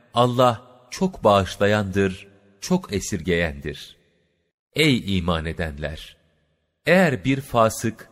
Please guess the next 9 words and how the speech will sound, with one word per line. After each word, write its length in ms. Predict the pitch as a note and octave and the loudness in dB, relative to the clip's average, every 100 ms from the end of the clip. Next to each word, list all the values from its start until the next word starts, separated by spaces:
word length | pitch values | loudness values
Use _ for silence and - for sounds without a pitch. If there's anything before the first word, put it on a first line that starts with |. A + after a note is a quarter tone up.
| _ - | _ -4
harama 480 | B2+ D3 D3 E3+ C#3 | 2 2 2 -2 0
ve 80 | |
yalana 440 | B2 A#2 A#2 A#2 A#2 | 0 0 0 -2 0
meyilli 440 | F#2+ G2+ G2 G#2 | 2 2 0 -4
şahıslar, 760 | - G#2 G#2+ - A#2 G2+ - - _ - | -6 -4 -4 -4 2 2 0 -10 _ -2
oluşumlar 760 | B2+ C#3+ - C3 C3 C#3+ C3 | 0 -2 -6 -6 0 0 0
ve 60 | B2 | 0
yayın 320 | A2 A2 A#2+ | 2 2 0
organları 720 | F#2+ F2 G2 F2+ E2+ E2+ F2 | -2 0 0 0 0 0 -2